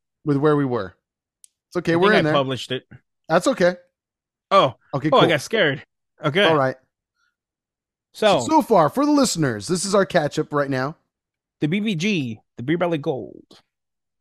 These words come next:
Speaker 2: Number one is Spider-Man. Wait, am I reading off all of them?
Speaker 1: Yeah, yeah.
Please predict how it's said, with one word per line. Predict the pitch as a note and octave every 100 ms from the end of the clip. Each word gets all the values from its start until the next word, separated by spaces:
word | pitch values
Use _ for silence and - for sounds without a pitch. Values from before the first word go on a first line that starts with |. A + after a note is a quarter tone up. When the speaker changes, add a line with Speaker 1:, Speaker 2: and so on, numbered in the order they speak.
| _ _
Speaker 2:
Number | - G3
one | G3+ D#3
is | -
Spider-Man. | F3 D3+ A#2 G2+ C2+ G1+ G1+ - - _ _ _ _ _ _ _ _ _ _ _ _ _ _ _ _ -
Wait, | C#3+
am | C#3
I | F3
reading | G3 F#3+
off | F3+ F3
all | F3+
of | G3+
them? | G#3+ -
Speaker 1:
Yeah, | G#3 F#3
yeah. | D3+ A#3+ G3 G3